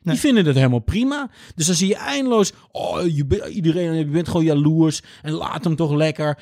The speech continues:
Speaker 2: En iedereen moet lekker doen waar hij zin in heeft."
Speaker 1: Ja, ja, ja.
Speaker 2: Dus dat leven en laten leven, dat zit er heel di-, diep in bij Nederlanders. Alleen dat zorgt er dus wel voor dat we dus corrigeren, want dat was het andere wat ze zei,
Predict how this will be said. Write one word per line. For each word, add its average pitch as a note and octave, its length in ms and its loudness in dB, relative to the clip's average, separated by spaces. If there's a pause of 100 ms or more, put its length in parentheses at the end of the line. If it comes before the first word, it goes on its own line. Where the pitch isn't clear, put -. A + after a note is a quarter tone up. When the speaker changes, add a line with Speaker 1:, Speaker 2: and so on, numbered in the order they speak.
(160)
Speaker 2:
En D#3 200 2
iedereen E3 320 2
moet D3+ 140 4
lekker D#3+ 320 0
doen E3 220 4
waar D3+ 120 4
hij D3 100 2
zin D3 240 2
in D3+ 120 4
heeft." D3 380 0
Speaker 1:
Ja, D#3+ 180 2
ja, D3+ 80 2
ja. C3+ 60 0
Speaker 2:
Dus D#3+ 180 4
dat - 240 -4 (120)
leven G#3+ 460 2
en E3+ 100 -6
laten F3 400 -4
leven, E3 420 -2
dat E3+ 140 -8
zit - 180 -4
er D3 80 2
heel F3+ 380 0
di-, F3 280 2 (180)
diep G#3 260 2
in F#3+ 240 0
bij G#2+ 160 0
Nederlanders. G2+ 640 -12 (300)
Alleen F3 260 2
dat F3 160 0
zorgt A#3+ 300 0
er E3+ 60 0
dus D3 180 2
wel G#3 280 2
voor B2 320 -2
dat E3+ 200 -4
we C#3 140 -2
dus C3+ 320 -2
corrigeren, C#3 680 2
want A2+ 120 -4
dat C3 140 -6
was A#2 120 -2
het A2+ 100 -6
andere D3+ 300 -6
wat G#2+ 160 -8
ze A2 120 -6
zei, G2+ 320 -10